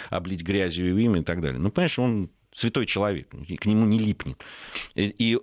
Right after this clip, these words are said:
он действительно сумел оградить. Он в самые непростые годы, э, приезжал в Россию, встречался.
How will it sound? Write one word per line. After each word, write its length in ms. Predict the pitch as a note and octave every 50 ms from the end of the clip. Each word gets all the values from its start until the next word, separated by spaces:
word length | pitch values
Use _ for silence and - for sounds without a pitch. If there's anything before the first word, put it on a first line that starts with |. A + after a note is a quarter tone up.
| - _
он 160 | C#3 C#3 C#3
действительно 580 | A#2+ C3 - - D#3+ G3 F#3 - A2 F#2+ E2+ E2
сумел 480 | - - G#2+ G2+ G2+ F#2+ E2+ D#2 C#2+ - _ _ -
оградить. 460 | - D#2 D#2+ F2+ E2 C#2+ C2 - -
Он 180 | G2+ A2+ A#2+ A#2
в 40 | -
самые 580 | - C#3 C#3 C#3+ C#3+ C#3+ C#3+ C#3 C#3+ - - _ _ _ _ -
непростые 640 | A2 A#2+ B2+ - - B2 - - - C3+ B2+ B2+ A#2+
годы, 420 | A2+ G2+ G#2 A2 A2 G#2+ A2+ A2+ - _ _ - - _
э, 400 | - C#2+ F2 F2+ F2+ F2 F2 F2 - - - - _ _ _ _ _
приезжал 520 | - F#2+ F#2+ F#2 F2 F#2 G2+ G2 F#2+ F#2
в 60 | F2 F#2
Россию, 480 | F2+ F2 - - - F#2+ F#2 F#2+ F#2+
встречался. 920 | F2+ - - E2+ D#2+ - - - E2 E2+ E2+ E2+ - - - F2 F2 E2+